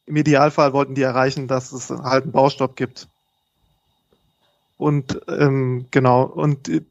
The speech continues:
mit verschiedenen Argumenten, ähm, eben unter anderem diese Lärmsituation, vor allem in den Ruhezeiten. Dann haben sie noch gesagt, die Baubehörde sei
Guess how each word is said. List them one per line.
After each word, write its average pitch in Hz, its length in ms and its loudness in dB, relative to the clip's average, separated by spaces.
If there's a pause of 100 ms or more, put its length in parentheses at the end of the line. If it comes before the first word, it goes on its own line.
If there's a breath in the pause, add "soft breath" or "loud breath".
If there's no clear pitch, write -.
(120)
mit 156 180 0
verschiedenen 160 480 2
Argumenten, 156 720 0 (1120 soft breath)
ähm, 135 480 -2 (160)
eben 143 200 -2
unter 160 260 4
anderem 143 280 0
diese 135 180 -2
Lärmsituation, 156 960 0
vor - 180 0
allem 143 180 0
in 131 160 -6
den 127 280 -4
Ruhezeiten. 147 760 0 (720)
Dann 135 180 -2
haben 131 120 -2
sie 135 100 0
noch 131 160 -2
gesagt, 131 400 -2
die 127 320 -2
Baubehörde 131 540 2
sei 127 320 0